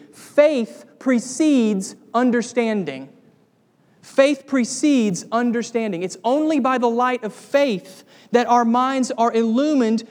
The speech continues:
to understand the things of God. If we demand that we understand before we believe, we're telling God,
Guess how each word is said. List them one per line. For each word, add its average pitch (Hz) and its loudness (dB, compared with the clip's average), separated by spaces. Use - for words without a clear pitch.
to - -6
understand 262 0
the 247 -2
things 214 -4
of 202 -4
God. 247 0
If 214 -2
we 311 2
demand 262 2
that 214 -2
we 269 2
understand 269 0
before 254 0
we 247 2
believe, 247 0
we're 254 2
telling 294 0
God, 226 0